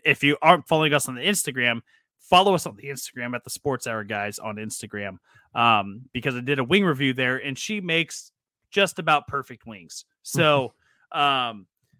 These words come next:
Speaker 1: I, we're doing wings and football on Thursday night, man. We're doing
Speaker 2: Hell
Speaker 1: wings
Speaker 2: yeah.
Speaker 1: and football. It's gonna be awesome, and I, I'm so excited.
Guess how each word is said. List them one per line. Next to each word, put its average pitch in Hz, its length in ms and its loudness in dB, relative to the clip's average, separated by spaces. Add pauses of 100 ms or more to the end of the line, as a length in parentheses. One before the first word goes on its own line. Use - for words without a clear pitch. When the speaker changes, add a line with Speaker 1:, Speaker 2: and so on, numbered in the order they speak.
(380)
Speaker 1:
I, 170 180 -6 (640)
we're 165 80 -12
doing 202 240 -2
wings 208 260 -2
and 220 100 -4
football 202 460 0
on 139 120 -4
Thursday 135 340 -6
night, 95 280 -12
man. 113 300 -8
We're 135 60 -10
doing 156 160 -4
Speaker 2:
Hell 139 140 0
Speaker 1:
wings 180 180 0
Speaker 2:
yeah. - 80 -6
Speaker 1:
and 175 100 -10
football. 113 400 -4
It's 135 180 -10
gonna 170 140 -2
be 156 140 0
awesome, 139 500 -2
and 123 300 -8 (120)
I, 135 240 -2
I'm 143 200 0
so 139 240 -4
excited. 107 480 -8